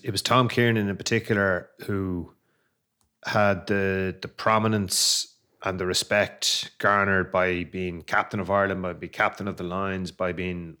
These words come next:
Ireland's leading point scorer at one stage, by being a very successful coach at both provincial and national level, and then being a very capable administrator. So, like, he, he had the kudos from his playing career. So it, like, it wasn't just anybody who did this,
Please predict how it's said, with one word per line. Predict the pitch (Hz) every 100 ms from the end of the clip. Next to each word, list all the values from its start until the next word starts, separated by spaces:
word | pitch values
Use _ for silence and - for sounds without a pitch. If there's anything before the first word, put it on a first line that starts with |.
| -
Ireland's | 95 90 82 - -
leading | 110 110 95
point | 104 101
scorer | 95 104 95 92
at |
one | 87 95
stage, | 92 101 98 98 90 - - - - - -
by | 95 92
being | 98 98 92 87
a |
very | - 107 101
successful | - 95 98 95 - 95
coach | 87 - 98 95 - - - -
at | 95 87 - - - -
both | 95 92 82 - - _
provincial | - 92 110 101 113 104 92
and | 110 104
national | 101 104 - 101 98
level, | 95 90 82 - - - - -
and | 110
then | 131 120
being | 123
a | 107
very | 117 104
capable | - 110 95 95
administrator. | 85 104 127 117 87 - -
So, | - 113
like, | 110 107
he, | 113 104 - -
he | - 110
had | 117 135
the |
kudos | 135 143 135 113
from | - 110
his | 95
playing | - 117 120
career. | 113 104 85
So | - 110
it, | 117 104
like, | - 107 113
it | -
wasn't | 113 123 123
just | 117 110
anybody | 117 127 113 101
who | 101
did | 98 101
this, | 95 -